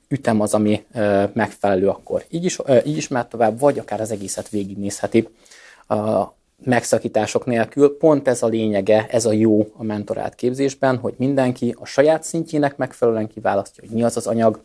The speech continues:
amit ő, ö, ami őt érdekli, bekapcsolódhat bárhol a képzésanyagba, hogyha őt nem érdekli az anyagnak az eleje, mert már volt egy másféle tanfolyamon, akár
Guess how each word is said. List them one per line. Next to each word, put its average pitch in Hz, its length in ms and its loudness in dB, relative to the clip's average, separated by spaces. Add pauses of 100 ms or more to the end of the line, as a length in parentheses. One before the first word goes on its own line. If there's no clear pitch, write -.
(380)
amit 113 220 -2
ő, 110 100 -4
ö, 113 240 4
ami 117 220 4
őt 110 160 0
érdekli, 113 640 2 (220)
bekapcsolódhat 120 880 -2
bárhol 110 720 -2
a 104 220 -6
képzésanyagba, 104 640 -6
hogyha 101 340 -6
őt 101 200 0
nem 123 200 2
érdekli 104 400 2
az 101 120 -2
anyagnak 104 340 -4
az - 140 -20
eleje, 113 440 2
mert - 180 -14
már 98 160 -12
volt 104 240 4
egy 98 100 0
másféle 101 420 -6
tanfolyamon, 95 500 -10
akár - 320 -8